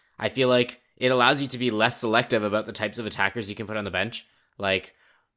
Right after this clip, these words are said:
United right now, I would say, have three forwards who I would expect to be in the long-term outlook of the team, and they all start. Um, and if you wanna count Bruno as a forward, then four.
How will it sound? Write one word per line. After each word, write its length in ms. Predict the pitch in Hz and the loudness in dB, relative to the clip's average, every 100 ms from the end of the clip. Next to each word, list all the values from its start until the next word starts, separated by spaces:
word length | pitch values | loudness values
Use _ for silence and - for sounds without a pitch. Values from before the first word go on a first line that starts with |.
| _ _ _ _ _ _ _ _ _ _ _ _ _ _ _ | _ _ _ _ _ _ _ _ _ _ _ _ _ _ _
United 460 | 131 151 170 190 131 | -4 2 4 4 4
right 200 | 123 120 | 4 6
now, 240 | 117 117 | 4 4
I 100 | 113 | 2
would 120 | 113 | 0
say, 180 | 113 107 | 2 2
have 280 | 104 104 - | 2 0 -2
three 320 | 107 107 107 | -4 -2 -2
forwards 800 | 107 107 107 107 113 110 110 - - | -2 0 0 2 0 -2 -6 -6 -6
who 480 | 117 113 110 110 - | -4 -2 -2 -4 -6
I 140 | 110 110 | -2 0
would 120 | 113 | 0
expect 440 | 110 - 110 - | -4 -6 -6 -4
to 80 | 120 | -6
be 160 | 107 110 | -2 -2
in 80 | 110 | -2
the 80 | |
long-term 400 | 107 117 120 131 | 0 0 0 -2
outlook 240 | 123 127 127 | -2 -2 -6
of 120 | 120 | -6
the 60 | 127 | -4
team, 400 | 131 131 135 123 104 | -2 -4 -6 -10 -10
and 380 | 101 98 92 - | -8 -8 -12 -6
they 100 | 117 | -4
all 180 | 120 123 | -2 -4
start. 460 | - 107 90 - - _ _ _ _ | -2 -2 -2 -8 -18 _ _ _ _
Um, 460 | 98 92 90 90 90 | -2 0 0 -2 -6
and 120 | 113 | -2
if 240 | 123 120 117 | -2 -2 -2
you 60 | |
wanna 120 | 156 160 | -2 0
count 220 | 156 113 | 0 2
Bruno 480 | 123 120 104 101 101 | 2 2 0 0 -4
as 180 | 107 | -6
a 40 | 98 | -6
forward, 380 | 110 107 95 90 | -2 -2 -2 -4
then 140 | 95 | -6
four. 340 | - 92 65 | -6 -10 -10